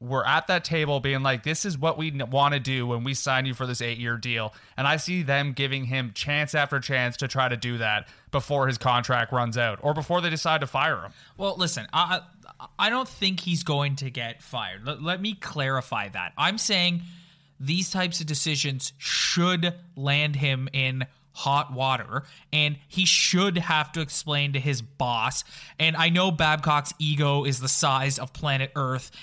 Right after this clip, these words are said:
Speaker 2: and I'm sure he does not like or consider Kyle Dubas his boss. So I hope that Brendan Shanahan is asking him, "Why is Justin Holl in the press box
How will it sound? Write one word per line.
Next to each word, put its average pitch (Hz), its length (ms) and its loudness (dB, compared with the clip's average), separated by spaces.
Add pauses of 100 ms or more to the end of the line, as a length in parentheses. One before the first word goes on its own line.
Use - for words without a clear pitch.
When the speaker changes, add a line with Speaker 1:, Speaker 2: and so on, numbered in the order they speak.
Speaker 2:
and 135 320 2
I'm 135 160 0
sure 156 460 4
he 151 160 0
does 147 200 0
not 139 380 2
like 131 420 -2
or 143 220 -2
consider 135 640 0
Kyle 131 400 -2
Dubas 120 540 -4 (320)
his 135 220 -2
boss. - 580 -2 (160)
So 156 500 2 (760)
I 175 300 4
hope 165 440 2 (160)
that 139 280 0 (580)
Brendan 165 460 4
Shanahan 135 800 2
is 135 220 -2 (140)
asking 151 560 2
him, 127 380 0 (200)
"Why 143 720 2
is 170 160 2
Justin 165 400 2
Holl 147 460 2
in 143 160 2
the 139 80 0
press 160 340 0
box 123 480 0